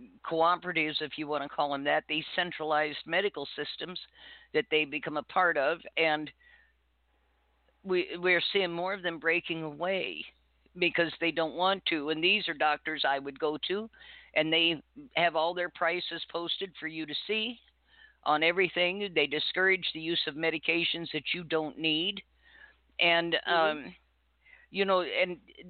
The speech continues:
Speaker 1: these are the kind of doctors we need. But in general, what I heard in that meeting from those people, the idea that people would be afraid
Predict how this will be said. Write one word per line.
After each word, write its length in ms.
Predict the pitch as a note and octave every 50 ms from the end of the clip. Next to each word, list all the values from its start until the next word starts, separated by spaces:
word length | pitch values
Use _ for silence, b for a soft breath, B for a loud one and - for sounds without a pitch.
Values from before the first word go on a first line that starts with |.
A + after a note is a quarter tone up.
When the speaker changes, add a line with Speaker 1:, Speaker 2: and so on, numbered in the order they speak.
| D#3 F3 F3+
Speaker 1:
these 260 | G#3+ B3 C4+ A3+ G#3
are 80 | A3+
the 120 | F#3 - -
kind 240 | - - F3+ F3 E3+
of 80 | E3
doctors 380 | F3 E3+ E3 E3 - F3 E3+ - -
we 140 | E3+ E3+
need. 260 | E3+ F3 G3+ A3 G3+ E3+
But 140 | F3 E3 D#3+
in 200 | E3+ E3+ E3 D3+ -
general, 460 | - F3+ F3+ F3+ F#3 F#3 G3 A3+ A3 _ b b b b b b b b b b _ _ _ _ - - - -
what 200 | - E3 E3 -
I 140 | F3 F#3+
heard 280 | G3 E3+ F#3 F#3+ F#3+ F#3
in 140 | F#3+ F3 E3
that 240 | E3+ F3+ F#3 F3+ F3
meeting 400 | G3 G3+ G3 F3+ F3+ E3+ E3+ D3+ -
from 140 | D#3+ D#3 D3+
those 240 | D#3+ F3 F3+ - - -
people, 500 | - G#3 G#3+ - - D#3 D#3+ C#3+ - - D#3+ -
the 160 | E3+ F3 D#3+ - -
idea 480 | - G3 A3 A3+ A3+ G3+ G3+ G#3 G#3 G3+
that 180 | F#3+ F3 - -
people 340 | - G#3 G3+ - - F#3+ F#3
would 280 | F3 F3 E3+ E3 E3 - _
be 220 | - E3+ E3+ D#3+ D#3+ - -
afraid 760 | D#3 - - - - - G#3 G#3+ G3 F3 D3 B2 A#2 B2+ -